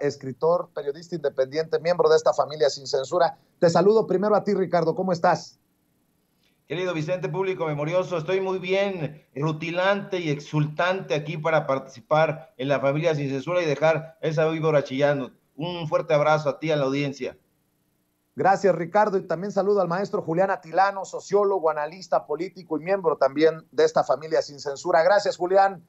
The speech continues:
Speaker 1: por tu paciencia. Te, te abrazo a la distancia.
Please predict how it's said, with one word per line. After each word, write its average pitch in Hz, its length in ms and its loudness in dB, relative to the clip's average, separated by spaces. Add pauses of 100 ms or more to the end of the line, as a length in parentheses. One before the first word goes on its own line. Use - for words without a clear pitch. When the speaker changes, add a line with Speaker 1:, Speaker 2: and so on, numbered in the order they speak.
(200)
Speaker 1:
por 156 200 2
tu 165 120 -2
paciencia. 175 680 2
Te, 160 120 4 (160)
te 175 80 2
abrazo 175 300 2
a 180 60 0
la 165 80 -2
distancia. 160 540 -6